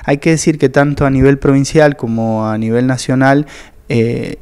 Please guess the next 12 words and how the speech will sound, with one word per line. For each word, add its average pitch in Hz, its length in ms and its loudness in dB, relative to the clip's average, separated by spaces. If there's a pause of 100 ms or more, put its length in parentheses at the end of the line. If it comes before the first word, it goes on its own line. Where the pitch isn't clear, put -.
(180)
el 120 180 2
debate 120 1600 2
identitario 139 1080 0
esconde 147 580 0
o, 131 420 2
eh, 117 400 -8
trae 127 220 2
aparejado 135 680 2
una 120 260 0
discusión 120 1200 -2
eminentemente 127 720 0
económica, 139 800 2